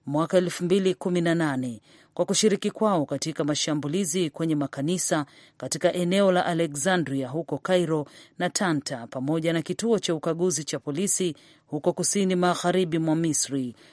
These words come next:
chanzo cha mahakama kimeliambia shirika la habari la A F P. Washukiwa wanane wengine walihukumiwa wakiwa hawapo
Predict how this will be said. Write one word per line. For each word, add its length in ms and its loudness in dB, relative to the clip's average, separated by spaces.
chanzo 400 0
cha 140 -2
mahakama 600 -2
kimeliambia 600 -4
shirika 420 -4
la 80 -2
habari 600 -4
la 220 -4
A 220 -4
F 200 -8
P. 400 -6
Washukiwa 540 6
wanane 380 6
wengine 600 0
walihukumiwa 880 2
wakiwa 340 2
hawapo 640 0